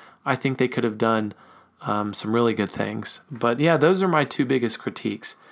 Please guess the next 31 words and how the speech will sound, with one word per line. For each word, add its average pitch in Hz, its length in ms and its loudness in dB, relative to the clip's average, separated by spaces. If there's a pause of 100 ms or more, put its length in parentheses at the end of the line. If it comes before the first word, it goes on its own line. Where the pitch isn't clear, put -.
(280)
So 135 240 2
on, 170 400 4
on 175 200 6
to 185 100 4
the 170 80 4
highlights, 113 560 0
all 113 80 2
right? 143 280 4 (600)
Here - 200 4
are 196 80 6
my 180 140 6
highlights, 135 500 4
and 127 120 4
there 143 120 8
are 147 60 8
many, 123 340 6
<laughs> - 20 0
so 151 200 2 (200)
let's, - 420 4
let's 156 220 2
start 156 360 2
walking 135 360 4
through 117 240 2
these. 113 300 -4 (800)
Um, 156 460 4 (1400)
I, 208 640 4 (840)
I 226 280 4
don't 170 580 4 (500)
go 135 580 4 (460)
to - 140 0
movies 123 760 2